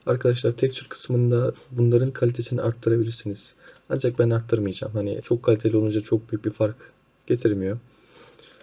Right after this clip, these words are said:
Şöyle yapabiliriz. Bunu seçelim. Böyle değişik bir doku yapabiliriz. Sanki çiçek varmış gibisinden.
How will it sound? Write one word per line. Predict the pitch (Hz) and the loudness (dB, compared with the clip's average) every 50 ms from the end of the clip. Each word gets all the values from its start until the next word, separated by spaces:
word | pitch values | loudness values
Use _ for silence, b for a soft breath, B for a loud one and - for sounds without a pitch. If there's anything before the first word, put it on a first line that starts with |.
| B B _ - - | B B _ -20 -20
Şöyle | - - - 135 135 135 120 110 | -18 -4 0 2 4 4 4 4
yapabiliriz. | 107 - - - - - 104 95 98 95 98 107 131 139 - - - - - B B B B B B B B B B _ _ _ _ _ _ _ _ _ - _ _ _ _ _ _ _ _ _ _ _ _ _ _ _ _ _ - | 2 2 0 -4 -4 -2 -2 -2 0 0 0 0 0 0 -4 -10 -18 -20 -20 B B B B B B B B B B _ _ _ _ _ _ _ _ _ -20 _ _ _ _ _ _ _ _ _ _ _ _ _ _ _ _ _ -14
Bunu | 101 | -14
seçelim. | - - - - - 101 98 113 120 - - _ _ _ _ _ _ _ _ _ _ _ - - _ _ _ b b b b b b b b b _ _ _ _ _ _ _ _ _ _ _ _ _ _ _ _ _ _ _ _ _ _ _ _ _ _ _ _ _ _ _ _ _ _ _ _ _ _ _ _ _ b b b b b b b b b b - | -14 -14 -16 -12 -8 -8 -8 -8 -10 -12 -16 _ _ _ _ _ _ _ _ _ _ _ -20 -20 _ _ _ b b b b b b b b b _ _ _ _ _ _ _ _ _ _ _ _ _ _ _ _ _ _ _ _ _ _ _ _ _ _ _ _ _ _ _ _ _ _ _ _ _ _ _ _ _ b b b b b b b b b b -2
Böyle | 117 113 113 | 0 0 2
değişik | 127 127 127 123 123 - - - - | 4 2 2 2 0 -4 -10 -10 -2
bir | 107 | 0
doku | 107 107 104 - - 104 101 - - - _ _ _ _ _ _ _ | 2 2 2 2 0 0 0 -2 -8 -20 _ _ _ _ _ _ _
yapabiliriz. | - - - - 90 90 90 - - | -10 -8 -6 -4 -4 -4 -4 -4 -8
Sanki | - - - 92 95 92 - | -12 -10 -8 -8 -8 -8 -10
çiçek | - - - - - - - - | -12 -14 -8 -6 -8 -6 -4 -4
varmış | 95 92 92 92 - - | -4 -4 -6 -8 -10 -14
gibisinden. | - - - - - - 98 98 98 | -16 -16 -18 -14 -10 -8 -6 -6 -8